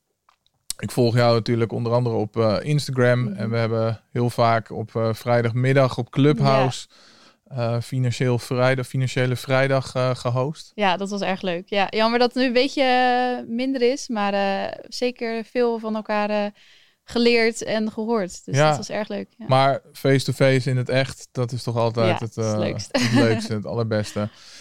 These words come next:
Speaker 1: Vertel, waar kunnen de luisteraars, de kijkers jou van,
Speaker 2: Yes.
Speaker 1: eh, van kennen?
Speaker 2: Ja, eh, nou, ik ben dus, eh, Lieke Nusteling, vierentwintig jaar. Eh, en ik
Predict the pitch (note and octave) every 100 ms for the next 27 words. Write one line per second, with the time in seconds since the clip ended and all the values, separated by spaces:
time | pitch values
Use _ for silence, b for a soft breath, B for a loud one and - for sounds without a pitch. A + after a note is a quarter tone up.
0 | B B B _ _ _ - F#3+ F#3 G#3
1 | D#3 D3 E3+ D#3+ F3 E3 D#3+ D3+ C#3+ D3
2 | D#3 D#3 D3+ D3+ C#3+ C#3+ D#3+ D3+ D3 D3
3 | C3+ D3+ C#3+ C3+ C#3 C3+ C3+ C3 C3 C3
4 | B2+ - B2+ C#3+ A#2 G#2 - _ b b
5 | b B3 D#4+ - _ _ B3 B3 A#3+ A#3
6 | A3+ B2+ A#3 A3+ A#3 - A3+ A3 B3 B3+
7 | - C#4 C4 C4 C4+ C4 C#4 C4+ C4 A#3
8 | - A3 G#3+ G#3+ - B B B - G#3
9 | G#3 G3+ - - G3+ G3+ G3 - G#3 G3
10 | -